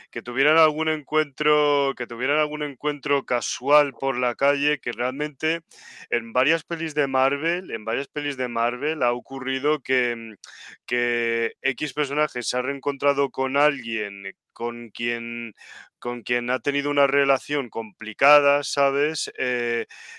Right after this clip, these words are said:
en un dete-, en un determinado momento entre medias, eh, momentos antes, un tiempo antes de que haya ocu-, ocurra algo a una de las dos personas que les ponga a los dos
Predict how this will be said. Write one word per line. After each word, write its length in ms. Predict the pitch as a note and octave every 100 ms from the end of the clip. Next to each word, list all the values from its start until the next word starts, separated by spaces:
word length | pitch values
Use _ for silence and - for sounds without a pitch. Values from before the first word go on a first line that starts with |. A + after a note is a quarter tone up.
| _ -
en 280 | B2 A#2+
un 140 | B2+ C#3
dete-, 400 | D3 - D3 B2+
en 120 | A#2+
un 100 | C3
determinado 420 | C#3+ C#3+ C#3+ C#3+
momento 440 | C3+ C#3 C#3 C3 B2+
entre 340 | A#2 - A2+
medias, 880 | A2+ C#3 C#3+ B2+ C3+ D3+ F3 - - _
eh, 520 | B2+ B2 A#2 A2+ A2 - - - - - _ _ -
momentos 720 | B2 A#2+ C3+ D3 E3 D3 D#3
antes, 580 | D#3+ D#3+ - D#3 E3+ B2
un 340 | B2 B2 A#2
tiempo 380 | B2 C3 C3 C#3+
antes 500 | C#3+ - D#3+ D#3 - - -
de 140 | B2+
que 460 | - D3+ E3 E3+ - - -
haya 360 | A#2+ B2 C#3+
ocu-, 240 | C#3+ - C3+
ocurra 600 | A#2+ - C3+ D3 D3 D#3
algo 420 | D#3+ C3+ A2 G2 -
a 200 | A2 G#2+
una 380 | G#2+ B2+ C#3 D3+
de 120 | D3
las 200 | D3 C#3
dos 160 | C3+ D3
personas 920 | - C#3+ - D#3+ D#3 D3+ E3 - - -
que 160 | A#2+ A2+
les 160 | A2+
ponga 340 | - C3 C3+ C#3+
a 40 |
los 220 | C#3 C3+
dos 260 | C#3+ D3